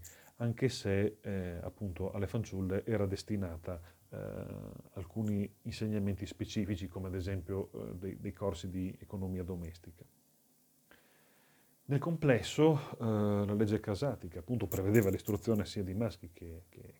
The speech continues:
che di, di femmine, ehm, nel complesso d'Italia rappresenta sicuramente un avanzamento. Però, eh, questo non lo fu per, eh, le, eh, appunto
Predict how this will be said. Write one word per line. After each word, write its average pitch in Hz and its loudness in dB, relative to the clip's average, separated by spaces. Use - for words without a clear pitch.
che 85 -12
di, 80 -12
di 101 -8
femmine, 101 -2
ehm, 98 0
nel 131 -4
complesso 147 0
d'Italia 143 2
rappresenta 113 -2
sicuramente 107 0
un 107 0
avanzamento. 92 -2
Però, - 4
eh, 117 -18
questo 110 2
non 101 2
lo 123 4
fu 113 2
per, 107 4
eh, 107 -2
le, 92 -6
eh, 101 -10
appunto - -6